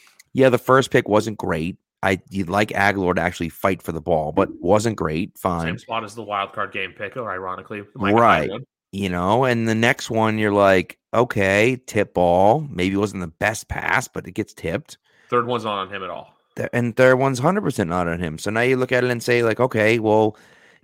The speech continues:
Speaker 1: you know, are any of those a hundred percent on Mac?" I don't think so. Are, are any of those fifty percent on Mac? I, I'd make the argument they might not be. So it's like, so you start looking and saying, "Okay, what, the Chicago,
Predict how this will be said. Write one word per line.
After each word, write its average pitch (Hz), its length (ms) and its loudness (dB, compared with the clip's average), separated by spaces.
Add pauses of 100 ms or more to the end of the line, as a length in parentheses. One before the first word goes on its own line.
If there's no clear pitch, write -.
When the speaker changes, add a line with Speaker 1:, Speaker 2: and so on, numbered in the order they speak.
Speaker 1:
you 123 120 -2
know, 113 200 2
are 107 220 6
any 117 280 0
of 131 60 2
those 139 420 2 (120)
a - 40 -4
hundred 117 320 -2
percent 123 340 -4
on 131 140 -2
Mac?" 123 260 -2
I 107 60 -2
don't 131 220 -4
think 208 220 0
so. - 340 -6
Are, 95 200 2 (160)
are 98 300 2 (180)
any 113 220 0
of 113 80 2
those 110 180 4
fifty - 380 -2
percent 156 300 0
on 175 160 2
Mac? 202 340 0 (180)
I, - 200 -8
I'd 135 200 -6
make 156 200 0
the 139 100 2
argument 147 380 2
they 147 100 6
might 147 240 2
not 160 260 2
be. 87 120 -10
So 127 180 2
it's 123 100 -4
like, 139 160 0 (440)
so - 100 -8
you 147 80 -4
start 160 240 2
looking 147 240 -2
and 123 160 -4
saying, 120 260 2
"Okay, 113 340 4
what, 90 180 -2 (320)
the 107 40 0
Chicago, 117 600 0